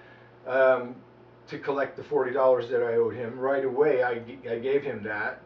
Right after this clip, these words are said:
There was no problem. It was owed, and I, I gave it. Um, as I turned around, now he was standing at the door,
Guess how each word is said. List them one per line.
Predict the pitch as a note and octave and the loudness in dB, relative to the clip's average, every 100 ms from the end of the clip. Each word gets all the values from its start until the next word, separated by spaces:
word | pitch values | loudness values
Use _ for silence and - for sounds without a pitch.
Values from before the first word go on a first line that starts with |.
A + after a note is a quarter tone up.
| G#2+ | -12
There | A#2 | -10
was | B2 B2 | -10 -6
no | C#3 | -6
problem. | B2 C3 A#2+ A#2+ C3 | -2 -2 -2 -4 -6
It | B2 | -6
was | B2+ B2 C#3 | -8 -10 -4
owed, | A#2+ - C#3 | 0 0 0
and | C3+ A#2+ | -4 -8
I, | A#2 A#2+ - | -8 -10 -12
I | B2 | -10
gave | A#2 B2+ A#2+ | -4 -2 -2
it. | F#2+ - - - - - - - - A#2+ | -6 -16 -20 -20 -20 -20 -20 -20 -16 0
Um, | C3 C3+ C3+ B2+ - - - - - - | 2 2 -2 -12 -18 -20 -20 -20 -20 -6
as | B2+ C#3 | -2 2
I | D#3 D3 | 4 4
turned | - F3+ F3 D3+ | 2 0 0 0
around, | C3+ D#3 F3 D3 A#2 B2+ | 0 2 2 0 -2 -4
now | B2+ | -4
he | C#3+ | -4
was | D3 C#3+ | -4 -4
standing | - D#3 D3+ C#3+ | -4 -6 -6 -6
at | C3+ | -6
the | A2+ | -6
door, | A#2+ D3+ C#3+ A#2 B2 | 0 4 4 2 -4